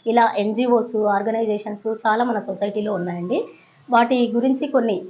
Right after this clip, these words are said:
మాట్లాడాలి అనే ఉద్దేశంతోనే నేను మెయిన్ మీతో కన్సల్ట్ అవ్వడం అనేది జరిగిందండి. జనరల్గా నా లైఫ్లో కూడా నేను చాలా ఇబ్బందులు, ప్రతి, ప్రతి మనిషి తన లైఫ్లో చాలా కష్ట నష్టాలు, ఇబ్బందులు అనేటువంటివి ఫేస్ చేస్తూనే ఉంటారు.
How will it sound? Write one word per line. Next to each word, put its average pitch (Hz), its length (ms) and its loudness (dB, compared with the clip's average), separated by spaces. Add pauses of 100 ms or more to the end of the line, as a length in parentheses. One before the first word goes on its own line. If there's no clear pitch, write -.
మాట్లాడాలి 202 500 2
అనే 190 160 0
ఉద్దేశంతోనే 196 600 -2
నేను 247 180 2
మెయిన్ 196 380 0 (280)
మీతో 190 200 -2
కన్సల్ట్ 180 380 -2
అవ్వడం 175 220 -4
అనేది 175 180 -6
జరిగిందండి. 175 800 -4
జనరల్గా 269 720 4 (720)
నా 214 160 2
లైఫ్లో 247 320 4
కూడా 247 160 4
నేను 247 500 2 (140)
చాలా 226 180 4
ఇబ్బందులు, 214 480 2
ప్రతి, 240 520 0
ప్రతి 226 340 2
మనిషి 277 480 0
తన 220 100 0
లైఫ్లో 220 500 0 (300)
చాలా 226 140 6
కష్ట 226 260 0
నష్టాలు, 220 440 0
ఇబ్బందులు 208 420 2
అనేటువంటివి 196 460 -2
ఫేస్ 233 300 0
చేస్తూనే 254 360 2
ఉంటారు. 180 680 -2